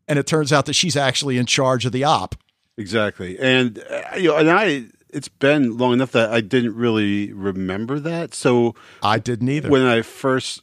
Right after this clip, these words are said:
Speaker 2: she first comes out, I'm all righteous indignation, you know, I'm like,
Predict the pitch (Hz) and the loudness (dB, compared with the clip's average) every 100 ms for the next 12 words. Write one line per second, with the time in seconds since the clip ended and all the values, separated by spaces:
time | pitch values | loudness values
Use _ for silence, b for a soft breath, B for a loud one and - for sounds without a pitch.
0 | _ _ - - 139 147 120 - 123 101 | _ _ -8 -4 -2 -2 -2 -2 -4 -4
1 | 98 143 143 90 - _ _ _ _ _ | 0 0 2 -2 -6 _ _ _ _ _
2 | - 113 120 113 101 - 104 117 127 - | -6 0 4 4 2 -2 2 2 2 -6
3 | 117 - 123 117 107 95 101 104 110 95 | -6 -6 -2 0 0 -2 0 0 0 -4
4 | 87 87 98 95 92 92 92 90 | -8 -6 -4 -4 -4 -6 -8 -10